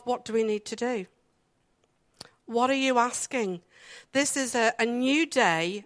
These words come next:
and a new way and a new season we're in, isn't that right, Jenny?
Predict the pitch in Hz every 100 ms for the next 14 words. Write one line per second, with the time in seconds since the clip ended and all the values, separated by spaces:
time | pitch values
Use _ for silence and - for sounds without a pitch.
0 | - 214 220 226 233 214 202 202 240 208
1 | 165 202 214 220 226 220 - 226 220 208
2 | 214 233 214 233 214 220 226 - 202 180
3 | 170